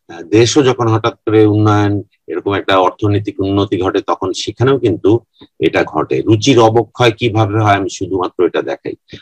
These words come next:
আমাদের যখন পয়সা একটু কম ছিল, আমাদের বিদ্যুৎ কম ছিল,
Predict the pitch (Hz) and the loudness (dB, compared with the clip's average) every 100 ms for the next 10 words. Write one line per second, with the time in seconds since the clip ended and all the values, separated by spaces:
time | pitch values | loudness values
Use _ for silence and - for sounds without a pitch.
0 | - 80 92 107 104 104 - _ _ _ | -4 0 2 2 2 0 -12 _ _ _
1 | - - 98 78 101 107 113 107 113 113 | -4 -2 -2 2 2 4 0 0 0 2
2 | 107 113 110 101 92 85 101 - 104 - | 2 0 0 0 -2 -2 -2 -2 -4 -2
3 | 98 95 - 98 | -4 -4 -4 -4